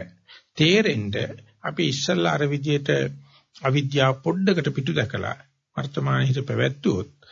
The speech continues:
මේ සංස්කාර ක්‍රියාවලිය මමද? නැත්නම් මා විශ්ින් කරන ලද්දක්ද? පිට කෙනෙක් කරන ලද්දක්ද? දෙගොල්ල එකතු වෙලා කරන ලද්දක්ද? නැත්නම් අ හේතු අප්‍රත්‍යයෙන් හටගන්න දෙයක්ද කියලා බැලුවොත්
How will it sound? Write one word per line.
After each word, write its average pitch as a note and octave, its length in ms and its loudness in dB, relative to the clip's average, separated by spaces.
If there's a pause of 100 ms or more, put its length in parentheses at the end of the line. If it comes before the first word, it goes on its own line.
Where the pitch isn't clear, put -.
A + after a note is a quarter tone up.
(220)
මේ D3+ 180 2
සංස්කාර E3+ 760 0
ක්‍රියාවලිය C#3+ 880 2 (600)
මමද? B2+ 500 2 (1600)
නැත්නම් A#2+ 220 2
මා A#2+ 160 4
විශ්ින් C#3 280 2
කරන D#3 260 -2
ලද්දක්ද? F3 440 0 (840)
පිට F3 180 2
කෙනෙක් G#3 300 4
කරන C3 280 2
ලද්දක්ද? A2 460 0 (880)
දෙගොල්ල E3 320 4
එකතු F3+ 180 4
වෙලා C#3 240 2
කරන A#2 280 -2
ලද්දක්ද? C3 320 0
නැත්නම් D#3 360 0 (100)
අ - 120 -6
හේතු G3 360 2
අප්‍රත්‍යයෙන් F3 560 -2
හටගන්න C#3+ 400 -2
දෙයක්ද C3+ 240 0
කියලා A#2 260 -4
බැලුවොත් C#3 460 0